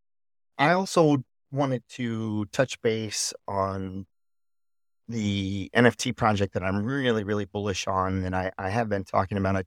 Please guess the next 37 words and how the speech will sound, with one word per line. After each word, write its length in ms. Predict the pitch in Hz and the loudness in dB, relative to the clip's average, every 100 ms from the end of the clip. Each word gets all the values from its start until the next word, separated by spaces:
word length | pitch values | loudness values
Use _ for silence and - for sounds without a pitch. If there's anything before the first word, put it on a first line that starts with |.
| - - | -6 -8
I 120 | 98 | -8
did 220 | 95 98 | -4 -2
an 140 | 95 - | 0 0
episode 580 | 104 98 92 107 101 92 - | -2 -2 -4 -2 0 -2 0
on 200 | 95 95 | 0 0
it, 120 | 85 95 | -4 -12
uh, 60 | |
well, 480 | 92 98 92 92 92 - _ _ _ _ _ _ | -2 0 2 2 0 -4 _ _ _ _ _ _
on 140 | 95 95 | -2 0
the 60 | |
fall 200 | - 107 | 6 6
of 60 | 92 | 6
the 40 | |
crypto, 380 | 95 - - 92 - _ | 0 -8 -8 -8 -8 _
crypto 360 | - - - 101 | -4 -4 0 0
angels. 460 | 98 98 95 98 92 | 2 0 2 0 2
I 100 | 95 | -2
talked 300 | - 113 - | 2 0 0
to 340 | - 113 101 95 _ _ _ _ _ - | -8 -4 -4 -6 _ _ _ _ _ -16
a 60 | - | 0
couple 260 | 156 127 | 0 2
other 140 | 120 110 | 2 2
people 300 | 123 117 110 | 0 2 2
on 120 | 104 | 4
when 120 | 104 | 2
I 40 | |
was 140 | 101 98 | 0 -2
on 100 | 101 | 0
their, 220 | 95 95 _ - | 2 2 _ -2
their 360 | 92 87 90 90 | 0 0 -2 -4
podcast 560 | - 110 - 104 95 | -2 -2 2 0 0
the 120 | - 98 | -2 -4
other 140 | 92 | -2
day 360 | 95 98 95 98 | 2 2 4 0
as 160 | 92 | -2
a 60 | 95 | -6
guest. 520 | - 101 98 98 | 2 4 4 0